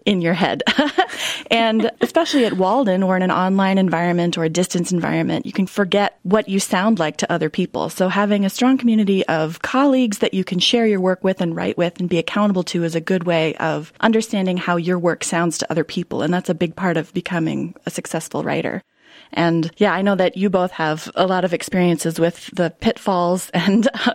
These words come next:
triumphs of writing communities at Walden too. So I'd like to hear what you guys have to say too.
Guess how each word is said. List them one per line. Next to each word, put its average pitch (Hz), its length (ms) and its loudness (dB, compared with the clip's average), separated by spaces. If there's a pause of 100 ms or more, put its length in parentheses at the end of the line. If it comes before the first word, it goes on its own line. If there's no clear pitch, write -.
triumphs 208 500 0
of 180 240 -2
writing 208 240 2
communities 190 540 2
at 180 140 0
Walden 170 400 0
too. 160 420 0
So 156 300 -8 (140)
I'd 170 100 -6
like 185 120 -2
to 180 60 -4
hear 165 120 0
what 175 100 -4
you 175 60 -6
guys 165 200 0
have 180 140 -8
to 196 80 -4
say - 240 -10
too. 180 240 -6